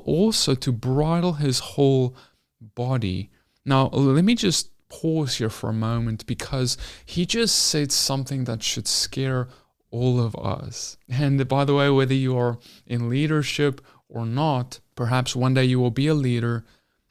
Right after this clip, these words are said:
but you will likewise be a leader,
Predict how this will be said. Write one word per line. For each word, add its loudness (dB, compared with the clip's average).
but 2
you 2
will 2
likewise -2
be 2
a 0
leader, 0